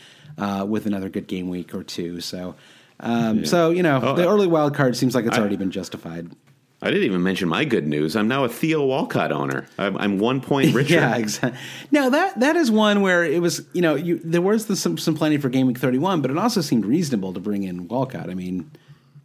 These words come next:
Speaker 1: you know, it,
Speaker 2: Yeah,
Speaker 1: yeah.
Speaker 2: dropping Jesse Lingard for Walcott. And Walcott, to his credit,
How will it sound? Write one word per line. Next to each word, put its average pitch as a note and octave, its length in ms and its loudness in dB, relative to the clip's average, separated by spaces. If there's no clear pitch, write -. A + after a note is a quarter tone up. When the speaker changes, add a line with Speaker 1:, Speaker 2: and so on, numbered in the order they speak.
Speaker 1:
you F3 120 -2
know, - 60 -8
it, - 200 -10
Speaker 2:
Yeah, D3+ 160 2
Speaker 1:
yeah. A#2+ 60 2
Speaker 2:
dropping B2+ 400 0
Jesse A2+ 320 0
Lingard F#2+ 420 0
for G2 100 -2
Walcott. F2+ 560 0
And A2 280 0
Walcott, G3 580 0
to C3+ 180 2
his A#2+ 160 0
credit, F#2 680 -2